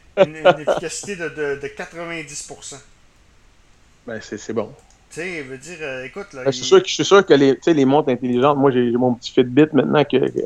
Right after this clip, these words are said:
Speaker 2: honnêtement, ça, ça me, ça, ça m'a aidé à plein de choses dans les derniers mois, je vais être honnête avec toi, là.
Speaker 1: Ouais.
Speaker 2: Ju-, juste, juste le petit bonhomme qui, qui, qui bip puis qui,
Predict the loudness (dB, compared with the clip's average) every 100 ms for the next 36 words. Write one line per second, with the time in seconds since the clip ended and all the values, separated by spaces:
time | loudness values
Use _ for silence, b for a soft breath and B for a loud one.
0 | 4 4 6 4 4 2 0 _ _ _
1 | 4 6 8 8 4 6 4 6 6 8
2 | 6 6 4 6 6 6 4 4 4 6
3 | 4 4 4 4 4 2 2 2 0 4
4 | 4 4 0 -6 B B -20 _ 4 6
5 | 6 6 4 2 4 4 4 4 6 4
6 | 0 -6 -4 -8 -8 -8 -4 -4 -6 -4
7 | -2